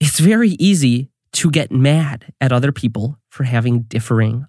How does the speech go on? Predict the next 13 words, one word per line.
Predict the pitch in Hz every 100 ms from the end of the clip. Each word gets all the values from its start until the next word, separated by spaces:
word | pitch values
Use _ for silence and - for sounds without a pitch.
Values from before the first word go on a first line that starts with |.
| -
opinions. | 113 - 120 104 - 135 -
And | 139 131 120
that | 151 226 -
is | 165 151
the | 147
biggest | 135 117 147 160 - -
issue. | 139 120 - - 143 _ _ _ _ _ _ -
People | - 220 226 254 240 233 _ _ _ _ _ -
fighting, | - - 208 247 180 113 101 _ _ _ _ _ _ _ _ _ _ _ -
calling | - 247 285 247
each | 226 -
other | 202 175 139
out, | 104 98